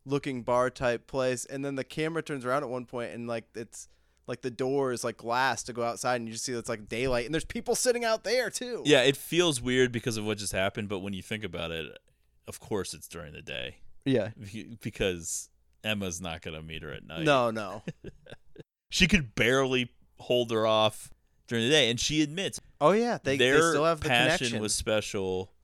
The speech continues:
Speaker 2: and Emma will always have a special place in her heart for Adele, but it is over.
Speaker 1: Yeah,
Speaker 2: She
Speaker 1: I mean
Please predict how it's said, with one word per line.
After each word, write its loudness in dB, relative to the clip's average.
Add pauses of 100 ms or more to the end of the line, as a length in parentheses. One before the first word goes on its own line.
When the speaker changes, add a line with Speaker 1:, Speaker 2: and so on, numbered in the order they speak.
(320)
Speaker 2:
and -2
Emma -4
will -2
always 0 (100)
have -4
a -6
special -6
place -4
in -10
her -10
heart -4
for -10 (140)
Adele, 0
but -6
it -6
is -8
over. -4
Speaker 1:
Yeah, 4
Speaker 2:
She -4
Speaker 1:
I -2
mean -4